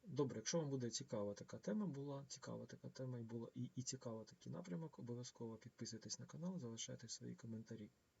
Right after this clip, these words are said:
Сьогодні ми розглянули, що таке замикання, простому приклад-, на простому прикладі і на більш складних. А, якщо вам,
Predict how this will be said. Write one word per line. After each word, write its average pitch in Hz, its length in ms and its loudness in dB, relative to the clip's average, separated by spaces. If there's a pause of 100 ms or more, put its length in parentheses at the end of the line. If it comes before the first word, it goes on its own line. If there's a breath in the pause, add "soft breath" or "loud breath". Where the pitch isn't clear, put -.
(920 loud breath)
Сьогодні 117 300 6
ми 107 120 4
розглянули, 104 440 2
що 117 140 2
таке 101 180 -4
замикання, 175 640 0 (260)
простому 175 520 4 (200)
приклад-, 156 340 0
на 131 100 2
простому 185 440 2
прикладі 160 360 0
і 175 40 2
на 180 120 0
більш 120 200 4
складних. 104 480 -2 (960 loud breath)
А, 127 60 -6
якщо 110 480 2
вам, 113 220 2